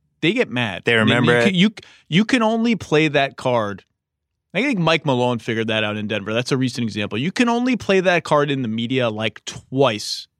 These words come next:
Speaker 1: in a season
Speaker 2: Yeah.
Speaker 1: without, without alienating the players. And I think the same logic applies to star players. I mean, you just, and, and Kyrie's not saying it with those, like, he's not,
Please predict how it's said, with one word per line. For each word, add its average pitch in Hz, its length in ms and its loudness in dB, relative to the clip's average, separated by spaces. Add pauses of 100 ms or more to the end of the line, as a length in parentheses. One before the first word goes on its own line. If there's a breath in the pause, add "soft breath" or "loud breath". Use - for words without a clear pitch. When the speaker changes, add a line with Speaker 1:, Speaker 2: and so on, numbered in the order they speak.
(140)
Speaker 1:
in 123 160 0
a 120 40 -2
season 90 460 -6 (240)
Speaker 2:
Yeah. 117 180 4
Speaker 1:
without, 123 420 2
without 123 460 0
alienating 117 560 -2
the 101 80 -10
players. 98 440 -6 (580 loud breath)
And 156 140 2
I 226 100 2
think 320 160 -2
the 254 80 -4
same 214 300 2
logic 185 340 0
applies 165 360 -2
to 180 100 -4
star 165 200 -4
players. 190 320 -6
I 131 40 -6
mean, 127 120 -2
you 151 60 -4
just, 185 140 -4
and, 220 180 2
and 226 140 -2
Kyrie's 226 360 0
not 233 160 -2
saying 185 360 0
it 143 120 -4
with 143 200 -2
those, 135 280 2
like, 123 140 -4
he's 127 140 -8
not, 135 180 0